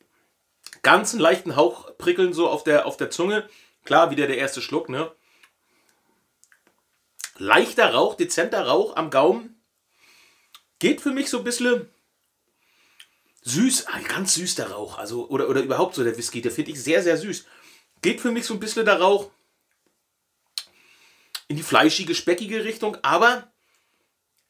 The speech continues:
auch so ein Hauch von, von, von Asche mit drinne. Beides so ein bisschen. Oh, interessant. Jetzt in der Nase.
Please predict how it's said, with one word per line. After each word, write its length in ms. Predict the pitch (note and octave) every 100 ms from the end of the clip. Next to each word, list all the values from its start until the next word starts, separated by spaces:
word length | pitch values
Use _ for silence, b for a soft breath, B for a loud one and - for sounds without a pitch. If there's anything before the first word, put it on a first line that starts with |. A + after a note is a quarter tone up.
| -
auch 180 | G3 A3
so 120 | B3+
ein 140 | G3+
Hauch 320 | D#3 A3 -
von, 320 | - G3+ G3+ F#3+
von, 220 | G3 G3
von 240 | G3+ G3
Asche 240 | A#2+ - A2
mit 220 | G#2 -
drinne. 280 | G2+ F#2 - _ _ - - _ -
Beides 380 | C#3 G#3+ B2+ -
so 80 |
ein 80 | G#2
bisschen. 420 | G#2 - F#2+ F2 _ _ _ _ _ _ _ _ _ _ _ _ _ _ _ _ b b b b b b b _ _ _ _ _ _ _ _ _ _ -
Oh, 200 | F3 F3
interessant. 500 | - - - D#3+ F#3 -
Jetzt 260 | D3+ -
in 100 | -
der 100 | C3
Nase. 440 | A#2 C#3+ F3 C3